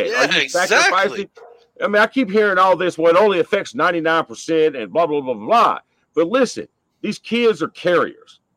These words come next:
Speaker 2: They might not have the same issues, but you know what I'm saying? I'm forty-five years old. You know what I'm saying? They over get this shit and they bring it home. It's gonna be a struggle for me.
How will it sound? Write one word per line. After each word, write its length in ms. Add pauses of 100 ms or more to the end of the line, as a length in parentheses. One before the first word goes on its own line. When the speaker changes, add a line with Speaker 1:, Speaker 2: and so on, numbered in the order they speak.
Speaker 2:
They 100
might 260
not 180
have 220
the 80
same 320
issues, 640 (440)
but 160
you 60
know 80
what 60
I'm 60
saying? 180
I'm 120
forty-five 600
years 220
old. 320 (560)
You 80
know 60
what 80
I'm 40
saying? 360 (200)
They 160
over 260
get 240
this 200
shit 240
and 60
they 100
bring 240
it 80
home. 420
It's 180
gonna 140
be 100
a 60
struggle 480
for 140
me. 240